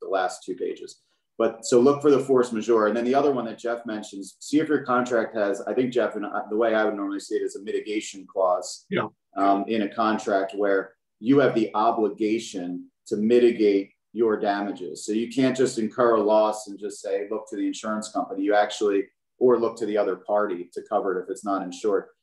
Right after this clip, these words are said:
Speaker 1: You have the, you know, the absolute affirmative obligation to mitigate your damages if that provision's in there. So,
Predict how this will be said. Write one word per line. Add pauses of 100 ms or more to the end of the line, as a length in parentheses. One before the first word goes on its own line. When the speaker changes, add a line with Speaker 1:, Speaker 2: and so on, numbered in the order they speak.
(120)
Speaker 1:
You
have
the, (580)
you
know,
the
absolute
affirmative (180)
obligation
to
mitigate
your
damages
if
that
provision's
in
there.
So,